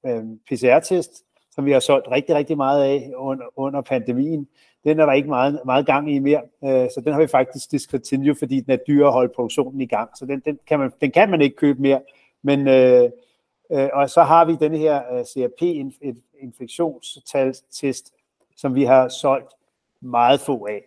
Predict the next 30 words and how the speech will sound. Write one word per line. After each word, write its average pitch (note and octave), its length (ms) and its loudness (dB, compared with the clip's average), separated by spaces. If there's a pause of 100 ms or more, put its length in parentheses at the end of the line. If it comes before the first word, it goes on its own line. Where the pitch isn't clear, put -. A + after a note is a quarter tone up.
Øh, A2 500 -2 (140)
og, A#2+ 260 -6
og A#2+ 240 0
det D3+ 120 4
er - 20 -2
simpelthen, B2+ 420 -6
fordi B2 80 -6
vi B2 280 -2
er A2+ 360 -2 (100)
i, A2+ 400 -12 (160)
har, A2+ 280 -2 (200)
har A#2 220 0
skulle A#2+ 520 -4
være A2+ 220 2 (140)
i B2+ 60 -6
en A2+ 100 -6
situation, D#3 320 2
hvor C3+ 100 4
vi C3 80 4
har A#2+ 80 8
nedskaleret C3+ 560 2
selskabet, D3+ 680 0 (460)
øh, B2+ 340 6 (180)
og A#2+ 280 0
gået C#3+ 300 4
fra C#3 180 -2
en C3 80 -6
model, B2+ 400 0
hvor C3+ 260 -4
vi, B2 380 -4